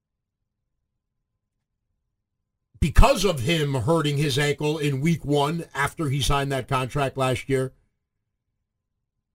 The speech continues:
it looks like a pretty rough signing. And it looks like a signing that could, that could do a lot of damage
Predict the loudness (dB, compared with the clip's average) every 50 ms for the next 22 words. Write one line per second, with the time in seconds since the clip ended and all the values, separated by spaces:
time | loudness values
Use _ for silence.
0 | _ _ _ _ _ _ _ _ _ _ _ _ _ _ _ _ _ _ _ _
1 | _ -10 -6 -4 -4 -2 0 -2 -2 -2 0 0 2 2 4 2 2 2 2 2
2 | 2 0 0 0 0 0 0 -2 -4 -8 -12 -16 -20 _ _ _ _ _ _ _
3 | _ _ _ _ _ _ _ _ _ _ _ _ _ -6 -4 -4 -4 -4 -2 0
4 | 2 0 2 2 0 0 0 2 2 2 2 2 0 -2 -4 -6 -8 -12 _ _
5 | _ _ _ _ _ _ _ _ _ _ _ _ _ _ _ _ _ _ _ -4
6 | -4 -2 -2 -2 0 0 0 0 -2 -4 _ -4 -4 -2 -2 -4 -4 -2 -2 -2
7 | 0 0 0 0 0 2 2 2 2 0 0 0 0 0 0 0 -2 -4 -6 -8
8 | -8 -10 -10